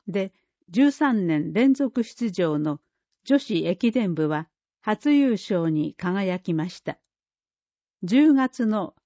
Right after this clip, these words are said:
全日本大学女子駅伝、森の都駅伝での二十五年ぶりの優勝に続く日本一で、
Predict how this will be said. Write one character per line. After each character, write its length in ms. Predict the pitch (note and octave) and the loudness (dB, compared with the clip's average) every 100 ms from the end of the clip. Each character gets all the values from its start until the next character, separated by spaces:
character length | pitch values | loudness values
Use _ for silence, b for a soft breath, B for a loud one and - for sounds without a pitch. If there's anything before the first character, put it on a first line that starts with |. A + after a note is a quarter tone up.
| _ _ D#3+ | _ _ 0
全 320 | A3+ D#4 D4+ | 4 6 6
日 100 | B3+ | 4
本 380 | - A3 D#3 - | 0 -2 -2 -4
大 300 | F#3 A3 A#3 | -2 0 0
学 340 | A3+ G#3 G3 | 0 -2 -4
女 160 | D#3+ F#3+ | -2 -2
子 160 | - C#4 | 0 0
駅 360 | C#4 - F3+ | 0 -2 -4
伝、 280 | D3 C#3 C#3+ _ _ _ _ - | -2 -4 -8 _ _ _ _ -8
森 280 | G3 A3 C#4+ | -2 2 4
の 200 | C4+ B3+ | 4 2
都 500 | A3+ G#3+ G#3 - G3+ | 0 0 -4 -4 -2
駅 300 | G3+ G#3 E3 | -2 -2 -6
伝 260 | D3+ C#3 D3 - | -4 -6 -10 -6
で 180 | A3 F3+ | -4 -2
の 180 | D#3 - _ _ - | -4 -8 _ _ 2
二 160 | B3 C#4+ | 4 6
十 280 | A#3+ G3+ F#3 | 4 2 2
五 160 | F#3+ | 0
年 260 | G#3 B3+ A#3+ | 0 2 2
ぶ 120 | B3 | 0
り 140 | A3 | -2
の 200 | G3 F#3 | -2 0
優 180 | E3+ G#3 | 0 0
勝 360 | A3 - G#3+ G3 | -2 0 0 0
に 180 | F3+ F#3+ | -2 -4
続 340 | F#3+ E3 F3+ | -6 -6 -6
く 300 | F3+ E3+ E3+ _ _ - | -4 -6 -6 _ _ -4
日 120 | F#3+ | 0
本 200 | A#3 C4 F#3+ D#3 | 2 2 2 -2
一 240 | - C#3 | -4 -8
で、 160 | - | -8